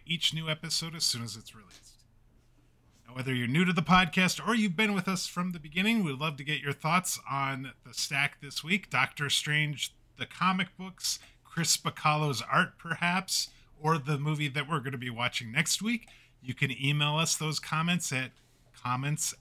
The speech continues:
at comicsovertime dot com, or you can reach out to us via social media. We are on Twitter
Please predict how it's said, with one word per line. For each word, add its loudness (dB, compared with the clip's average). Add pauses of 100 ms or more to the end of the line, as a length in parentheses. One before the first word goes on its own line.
at 2 (160)
comicsovertime -6
dot -8
com, 2 (320)
or 2
you 4
can 4
reach 0
out 0
to -6
us -4
via -8
social -8
media. -2
We -2
are 0
on -2
Twitter -4